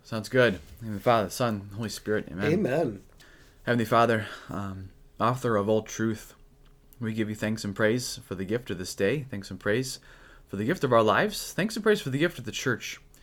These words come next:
Speaker 1: This, um, uh, this institution you have given to us, this spiritual, um, reality you have given to us to help us to know what is true, uh, in our lives, to help us know what is true about you,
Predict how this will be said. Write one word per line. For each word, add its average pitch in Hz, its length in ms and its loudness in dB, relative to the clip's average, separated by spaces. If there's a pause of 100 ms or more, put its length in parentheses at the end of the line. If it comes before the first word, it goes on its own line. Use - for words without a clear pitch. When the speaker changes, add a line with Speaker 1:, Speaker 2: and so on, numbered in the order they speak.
(800)
Speaker 1:
This, - 260 -6
um, 101 440 -8 (140)
uh, 104 280 -10
this - 400 -6 (460)
institution 127 760 -4
you 107 140 -2
have 98 240 -6
given 135 340 -2
to 104 200 -2
us, 147 240 -4
this - 300 -6 (320)
spiritual, 110 840 -2 (120)
um, 90 440 -12
reality 95 560 0 (840)
you 135 80 2
have 117 120 0
given 147 220 2
to 113 180 0
us 110 160 0
to 107 100 -2
help 131 200 -4
us 113 300 0 (280)
to 117 140 -4
know 110 220 4
what 120 160 4
is 92 180 -2
true, 127 420 -2 (360)
uh, 92 220 -8
in 95 120 -6
our 90 140 -2
lives, 92 600 -4
to - 60 -12
help 107 180 -6
us 104 260 -6 (420)
know 123 160 0
what 123 140 2
is 98 140 -2
true 120 320 -2
about 95 300 -2
you, 107 300 -4